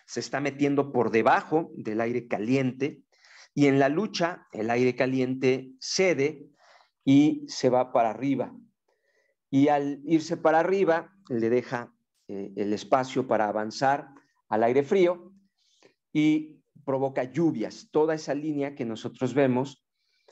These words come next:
va a estar provocando lluvias. Y, eh,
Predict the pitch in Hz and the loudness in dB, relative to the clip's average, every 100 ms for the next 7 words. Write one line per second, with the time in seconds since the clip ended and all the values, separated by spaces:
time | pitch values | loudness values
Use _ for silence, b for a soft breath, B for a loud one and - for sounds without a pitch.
0 | - 110 127 131 - 127 127 - 123 110 | -10 -2 0 0 -2 -2 -2 -2 0 0
1 | 104 117 113 117 117 - - _ _ _ | -2 -2 -2 -2 -2 -4 -14 _ _ _
2 | 92 131 131 98 92 - - _ _ _ | -2 4 4 2 -6 -12 -20 _ _ _
3 | _ b b b b b 147 165 160 - | _ b b b b b 4 4 2 -10
4 | _ _ _ 117 113 113 110 - | _ _ _ 2 4 2 0 -4